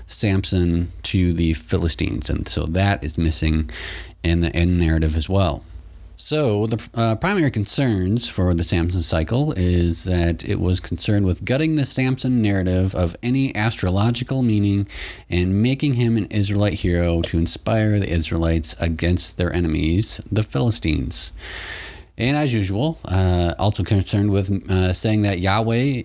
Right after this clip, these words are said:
uh, was the God of Israel and that Yahweh was a strong God of war.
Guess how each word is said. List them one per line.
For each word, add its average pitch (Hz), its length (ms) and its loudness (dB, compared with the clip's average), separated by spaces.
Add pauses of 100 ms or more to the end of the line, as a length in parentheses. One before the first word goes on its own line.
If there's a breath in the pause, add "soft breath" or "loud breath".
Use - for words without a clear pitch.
uh, 95 220 0
was 101 200 2
the 98 160 2
God 92 440 0
of 85 100 0
Israel 151 480 0
and 92 160 2
that 92 380 0
Yahweh 92 580 2
was 85 360 0
a 87 260 0
strong 90 480 0
God 80 180 2
of 78 160 -2
war. 87 380 0